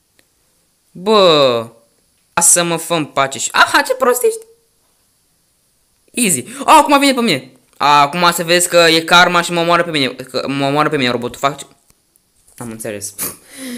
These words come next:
De ce nu pot să omor pe ultimii? Deci în acest episod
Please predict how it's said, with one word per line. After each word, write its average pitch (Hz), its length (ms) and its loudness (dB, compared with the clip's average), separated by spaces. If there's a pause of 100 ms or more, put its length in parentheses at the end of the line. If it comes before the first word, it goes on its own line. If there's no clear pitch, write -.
(100)
De 170 140 -2
ce 294 180 2
nu 294 180 4
pot 302 220 -2
să - 120 -2
omor 269 320 0
pe 240 100 -4
ultimii? 220 520 -2
Deci 180 200 -6
în 190 80 -4
acest 180 280 -4
episod 175 540 -4